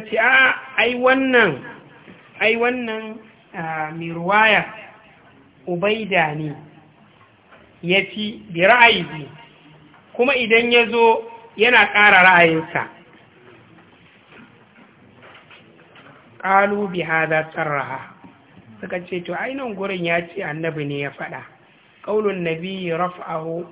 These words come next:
raf'uhu qad awdaha." Ya bayyana cewa daga wajen annabi ya ce. Saboda haka tunda ya bayyana ba wani dalili da za a ce, a, ya ƙara ra'ayinsa. Ina fatan mun gane. Ala kulli hal, har yanzu dai malam yana nan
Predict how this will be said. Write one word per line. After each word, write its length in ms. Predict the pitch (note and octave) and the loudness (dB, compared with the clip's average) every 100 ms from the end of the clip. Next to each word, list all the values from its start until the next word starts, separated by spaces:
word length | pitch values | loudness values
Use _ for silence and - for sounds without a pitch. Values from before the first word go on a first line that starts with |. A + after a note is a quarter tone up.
| - F3+ | -6 -2
raf'uhu 560 | F#3+ - F#3 E3 E3 | -2 -4 -10 -10 -10
qad 220 | - E3+ - | -8 -8 -6
awdaha." 480 | E3+ D3+ D3 C3 B2 - _ _ - | -6 -6 -8 -10 -12 -16 _ _ -8
Ya 180 | F3+ G#3 | 0 4
bayyana 360 | A#3+ C4+ A3 F#3 | 4 4 2 0
cewa 220 | G#3+ G3 | 0 0
daga 160 | F3 D#3+ | 0 0
wajen 220 | E3+ F3 | 0 0
annabi 480 | F3+ D#3+ D#3 D3+ C#3+ | -4 -4 -6 -8 -10
ya 80 | B2+ | -12
ce. 320 | - - - _ _ _ _ _ G3 | -14 -20 -20 _ _ _ _ _ -2
Saboda 220 | G3+ G3+ | 2 4
haka 180 | G#3 F3+ | 2 -2
tunda 280 | G#3+ G#3+ F#3+ | -4 -2 2
ya 180 | F#3+ | 2
bayyana 480 | F#3 G#3 G3+ F#3 F3+ | 0 -4 -2 -2 -2
ba 160 | F3+ G3+ F3+ | -2 -2 -4
wani 140 | F#3+ | -6
dalili 440 | E3+ E3 F3 E3+ | -8 -4 -4 -4
da 140 | D#3+ C#3+ | -6 -4
za 180 | D#3 D#3 | -4 -4
a 40 | D3 - | -6 -12
ce, 300 | D#3 D3 C#3+ - _ _ - - - - | -12 -12 -16 -20 _ _ -20 -20 -18 -6
a, 240 | D3+ C#3+ | -4 0
ya 180 | D#3+ D#3+ | 2 0
ƙara 300 | E3+ E3 D3 | 2 0 2
ra'ayinsa. 520 | D3 C#3 C3+ C3 - - - _ - - - - | 0 -4 -8 -10 -16 -20 -20 _ -20 -20 -20 -14
Ina 220 | A3+ A#3 F3+ | -2 0 0
fatan 340 | D#3+ D#3 D#3 | -2 -2 -6
mun 180 | D#3 D#3 | -8 -8
gane. 280 | D#3 D3 C3 - - - - | -8 -8 -12 -20 -20 -20 -4
Ala 200 | F3 A#3 | 4 4
kulli 240 | A#3+ C#4 A#3 | 4 2 4
hal, 320 | A3 G#3+ A3 - | 6 6 4 0
har 200 | G#3 B3+ | 0 0
yanzu 400 | B3+ G#3+ F#3 G3 | 2 0 0 0
dai 160 | G3+ | 2
malam 400 | G3+ G#3 G3+ F3+ | 4 2 2 0
yana 280 | F#3+ F#3+ E3 | 0 0 2
nan 280 | F3 G3 | 0 -2